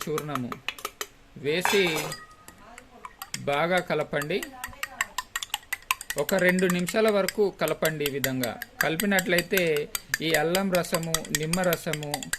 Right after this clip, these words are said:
ఉప్పు మరియు మిరియాలు ఇవన్నీ కూడా ఈ గోరువెచ్చని నీళ్ళలో బాగా భావన చెందుతాయి. So ఇది ఔషధంలాగా మారుతుంది. So తర్వాత ఇవి ఉన్నాయి కదా, ఈ అల్లం ర-, యొక్క ముక్కలు, వీటిని తీసేసేయండి.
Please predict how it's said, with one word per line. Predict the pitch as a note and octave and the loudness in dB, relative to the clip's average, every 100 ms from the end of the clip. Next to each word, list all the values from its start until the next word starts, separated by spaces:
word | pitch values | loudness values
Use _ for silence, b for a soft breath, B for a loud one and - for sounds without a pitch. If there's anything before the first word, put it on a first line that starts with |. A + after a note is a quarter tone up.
| - - D#3 | -8 -4 -4
ఉప్పు | D#3 F3 D#3+ D3+ D#3 D3+ | -2 0 0 0 -4 0
మరియు | D3+ D3 | 0 0
మిరియాలు | D3 D#3 D3+ D3 | 0 2 2 2
ఇవన్నీ | C#3 C#3+ D3 D#3+ | -2 -2 -4 -2
కూడా | D#3 D#3 C#3 C#3 B B - - | 0 0 0 -4 B B -10 -4
ఈ | C#3+ B2+ | -4 0
గోరువెచ్చని | D3+ F3 F3 - F3 D#3+ D3+ | 0 2 0 0 -2 -2 -2
నీళ్ళలో | C#3+ D3 D3+ C#3+ C3+ E3 C3+ | -2 0 0 0 0 -2 -2
బాగా | C#3+ D#3 E3+ C#3 | -2 0 0 0
భావన | C3 C#3+ C#3+ B2 | 0 -2 -4 -6
చెందుతాయి. | C3 C3 C#3 C#3 G3+ - - - - - - - - | -6 -4 -4 -2 -2 0 0 0 -2 -6 -6 -2 0
So | C#3+ C#3 | 2 2
ఇది | D#3 D3+ C3+ | 2 4 4
ఔషధంలాగా | C#3+ E3+ E3 D#3 E3 E3+ F#3+ C#3+ B2+ B2+ C3 | 2 0 0 2 2 4 2 2 2 0 2
మారుతుంది. | C3 C3 - A#2 A2 - - - - - - - - | 0 0 -4 -4 -2 -6 -10 -20 -20 -20 -20 -20 -6
So | D#3+ - | -4 0
తర్వాత | D#3 F3 F3 G3 F3 D3+ C#3+ - C#3+ | 2 2 2 2 2 2 -2 -6 -6
ఇవి | D3 | -2
ఉన్నాయి | D#3 E3 F3 | 0 0 0
కదా, | D#3+ G#3+ E4 - - C3+ | -2 -2 -6 -12 -10 -4
ఈ | C3 | -2
అల్లం | C#3 D3 D3 | -2 -4 0
ర-, | C#3+ C#3 C3+ C3+ | 0 2 0 -2
యొక్క | C3+ - C3 B2+ | -2 -2 -2 -2
ముక్కలు, | B2+ - D3 A3 D3+ | -6 -6 -4 -2 -2
వీటిని | D#3+ E3 - | -4 -4 -2
తీసేసేయండి. | F3 F3+ F#3+ - C#3+ A2+ G#2+ | -4 -2 -4 -2 -4 -2 -4